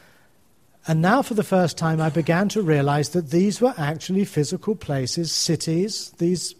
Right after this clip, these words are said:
pers-, these personalities were kings and rulers and soldiers and monks. And the more that one goes into the details of the, the background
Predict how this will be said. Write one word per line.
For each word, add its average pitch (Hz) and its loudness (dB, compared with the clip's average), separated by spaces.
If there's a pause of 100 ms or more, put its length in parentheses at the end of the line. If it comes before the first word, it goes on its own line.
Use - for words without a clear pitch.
(360)
pers-, 180 0
these 170 0
personalities 160 -2
were 196 -2
kings 156 -2
and 170 0
rulers 156 2
and 175 -2
soldiers 147 -2
and 175 -4
monks. 143 -6 (1500)
And 175 4
the 190 6
more 220 6
that 214 4
one 175 2
goes 160 2
into 220 4
the 151 2
details 135 0
of 165 2 (400)
the, 151 2 (140)
the 143 -2
background 143 -2